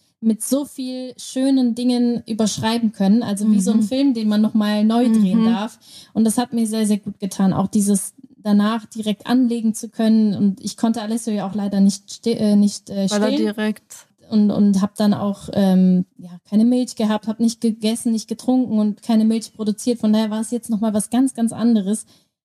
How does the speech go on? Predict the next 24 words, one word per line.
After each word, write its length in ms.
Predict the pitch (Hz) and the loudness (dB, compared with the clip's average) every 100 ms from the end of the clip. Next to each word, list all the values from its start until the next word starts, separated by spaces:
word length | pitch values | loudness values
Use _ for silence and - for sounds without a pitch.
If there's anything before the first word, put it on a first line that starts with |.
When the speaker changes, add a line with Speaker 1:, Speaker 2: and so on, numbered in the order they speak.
| _ | _
Speaker 1:
Aber, 560 | 208 208 202 202 208 - | 0 2 2 2 0 0
ähm, 260 | 208 208 | 2 2
dieses 380 | 208 208 208 - | 2 2 0 -2
Gefühl 440 | - 202 - 285 254 | -4 -2 0 2 0
ist 200 | 202 - | -2 0
einfach, 480 | 208 - 196 175 - - - | 0 0 -8 -14 -20 -10 -2
einfach 260 | 220 202 | 0 2
magisch, 360 | 196 208 240 214 | 2 2 0 -4
vor 100 | 208 | -4
allen 120 | 202 240 | 0 2
Dingen 160 | 226 | 2
dieser 220 | 208 202 | 2 -2
Babygeruch 680 | 196 226 233 208 175 165 165 | 0 0 2 0 -2 -4 -4
am 160 | 175 170 | -6 -2
Anfang, 360 | 180 - 175 | -2 -2 0
ne? 600 | 254 254 240 247 262 254 - | 2 2 2 2 2 0 -2
Speaker 2:
<laughs> 80 | - | -2
Speaker 1:
Jetzt 280 | 214 240 269 | -2 0 -4
hat 160 | 240 | -2
sie's 180 | 233 226 | -4 -4
ja 160 | 214 233 | -4 -4
auch 160 | 330 | -2
noch, 260 | 294 302 302 | 0 -2 -2
aber 360 | 220 226 220 | -4 -2 -4